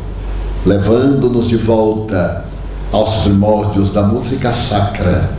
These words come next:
e erudita. Asseverou com muita propriedade o extraordinário psiquiatra austríaco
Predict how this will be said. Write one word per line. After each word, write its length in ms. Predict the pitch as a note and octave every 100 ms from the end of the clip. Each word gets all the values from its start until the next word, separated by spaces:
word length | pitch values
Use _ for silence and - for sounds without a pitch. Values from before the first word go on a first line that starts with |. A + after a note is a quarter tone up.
| - - - G2+
e 100 | G2+
erudita. 760 | - - - - - - - - - - - - - - - - - - - - - -
Asseverou 640 | C#3 D3 D#3 E3+ F3 G3 F3+
com 100 | D#3
muita 320 | C#3+ D3 C#3
propriedade 840 | B2 G#2+ G#2 G2+ A2 A2+ G#2 - F2+ - - - - - - - - -
o 140 | G#2
extraordinário 1000 | C#3 C#3 - A#2 A#2 G#2+ A2 A#2 A#2 G#2+
psiquiatra 760 | G#2+ - - G2 G2+ G2+ - F#2+
austríaco 1300 | G2 G2+ - - - A2+ A2+ F#2+ F2+ F2+ - D2